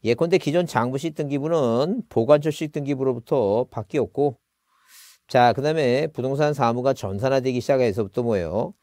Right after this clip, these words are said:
자, 그 옛날에 있는 등기부 종이로 된 건 다 뭐가 됐어요? 폐쇄가 됐어요. 물론 그 이외의 폐쇄 사유가, 에, 토지나 건물을 뭐예요? 합해서 폐쇄되는 경우도 있고,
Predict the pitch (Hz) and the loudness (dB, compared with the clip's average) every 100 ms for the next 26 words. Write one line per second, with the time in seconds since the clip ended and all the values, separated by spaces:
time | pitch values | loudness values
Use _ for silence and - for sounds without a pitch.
0 | _ _ _ - 98 92 135 127 101 117 | _ _ _ -2 0 0 0 0 2 2
1 | 127 123 127 107 104 107 101 95 113 123 | 4 2 0 -2 -4 -4 -4 -6 -4 -2
2 | 160 180 156 135 143 104 85 95 101 - | -2 0 -2 -2 -4 -4 -4 -6 -8 -10
3 | 82 78 76 - 131 123 95 92 107 78 | -14 -14 -10 -6 -2 -2 -2 -4 -8 -10
4 | _ _ _ _ _ - _ _ - _ | _ _ _ _ _ -20 _ _ -20 _
5 | - 98 165 - 147 156 127 147 139 - | -6 0 0 2 0 2 2 4 4 4
6 | 170 156 156 139 139 143 107 104 240 - | 0 0 0 0 0 0 2 0 -2 -6
7 | _ _ - 95 87 - - 175 175 165 | _ _ -8 -4 -4 -6 -8 -6 -2 -2
8 | 160 95 101 127 110 87 82 - - - | -2 -4 -4 -6 -6 -6 -8 -14 -16 -2
9 | 180 165 151 151 156 135 123 107 90 80 | 0 2 0 0 0 0 0 -2 -6 -6
10 | 107 - 98 76 69 - | -8 -6 -8 -8 -8 -10